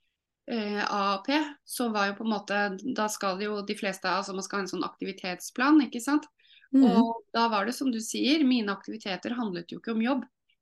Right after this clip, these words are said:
Speaker 1: De aktivitetene jeg skulle gjøre i løpet av en uke, det var å ta vare på egen helse.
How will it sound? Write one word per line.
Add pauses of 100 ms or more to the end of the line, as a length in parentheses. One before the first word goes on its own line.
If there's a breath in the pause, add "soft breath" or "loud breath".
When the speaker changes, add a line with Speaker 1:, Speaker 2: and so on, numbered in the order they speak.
(100)
Speaker 1:
De
aktivitetene
jeg
skulle
gjøre (100)
i
løpet
av
en
uke,
det
var
å
ta
vare
på
egen
helse.